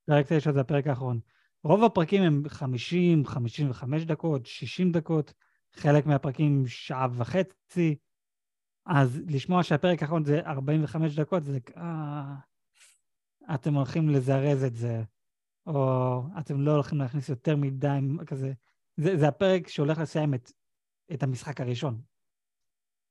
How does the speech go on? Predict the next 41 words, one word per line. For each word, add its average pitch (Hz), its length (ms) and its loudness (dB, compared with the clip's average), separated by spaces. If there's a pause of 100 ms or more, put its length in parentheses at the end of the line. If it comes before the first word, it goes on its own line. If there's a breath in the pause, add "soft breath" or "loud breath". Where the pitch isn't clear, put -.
(240)
אתה - 120 -2
מבין? 147 200 4
זה, 151 180 0
זה 135 120 -2
הולך 151 180 0
לסיים 160 260 0
את 135 80 -4
העלילה 135 340 2
הזאת. 120 260 -4 (600)
אז 135 200 0
אני 135 160 2
כזה, 139 360 -2
איך, 175 280 -4
איך 160 160 -8
תעשו 180 400 -4
את 175 60 -2
זה 151 100 -2
עם 127 160 -2
כל 139 180 -6
כך 151 180 -10
קצת 151 300 -8
זמן? 143 320 0 (420)
אתם 135 120 -8
תהיו 139 220 2
חייבים 143 300 -2
להוריד, 135 340 2
להחסיר 165 380 -4
דברים, 185 380 0 (360)
למ-, 127 240 -2
לזרז 139 600 0
דברים? 185 340 0 (840)
לא 160 120 6
יודע, 156 240 6
אז 147 160 2
אני, 156 240 4
אני 156 180 2
קצת 190 260 0
בלחץ, 147 840 0
אני 143 160 -6
קצת 147 200 -6
מפחד, 156 480 -2